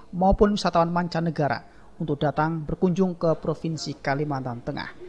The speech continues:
Pada F B M tahun dua ribu dua belas yang diikuti oleh empat belas kabupaten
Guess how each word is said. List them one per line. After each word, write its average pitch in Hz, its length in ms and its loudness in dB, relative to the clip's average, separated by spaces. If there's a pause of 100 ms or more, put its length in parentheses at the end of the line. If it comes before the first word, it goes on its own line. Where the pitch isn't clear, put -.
(800)
Pada 175 240 6
F 190 160 2
B 180 160 6
M 175 240 2
tahun 170 240 0
dua 160 80 2
ribu 156 240 0
dua 147 160 2
belas 160 400 0
yang 156 240 0
diikuti 160 640 0
oleh 156 240 0
empat 151 320 -4
belas 151 240 -2
kabupaten 147 560 -2